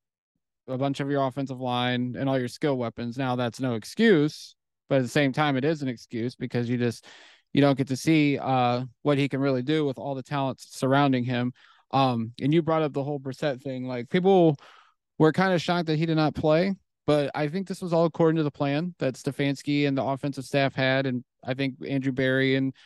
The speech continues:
company had a say in it as well. Um, they, they are transitioning, like you said, to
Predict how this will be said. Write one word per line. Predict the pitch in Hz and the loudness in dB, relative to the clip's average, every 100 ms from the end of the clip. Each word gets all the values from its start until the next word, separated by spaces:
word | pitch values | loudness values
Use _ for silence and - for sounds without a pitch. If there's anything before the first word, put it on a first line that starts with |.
| _ _ - | _ _ -6
company | 156 139 143 | -4 -2 -2
had | 139 135 | 0 -2
a | 131 | -2
say | - 135 135 | -2 0 2
in | |
it | 131 | 2
as | 127 120 | 0 0
well. | 135 135 131 - - _ _ | 0 0 -2 -4 -18 _ _
Um, | - 123 110 101 117 _ _ _ _ | -6 -4 -4 -6 -10 _ _ _ _
they, | 131 131 | -2 -2
they | 135 104 131 | -2 -2 0
are | 135 | 0
transitioning, | - 147 135 139 139 135 | 0 -4 -2 -6 -4 -4
like | 135 | -4
you | 131 | -6
said, | - 139 127 | -6 -4 -4
to | 135 135 131 | -4 -4 -4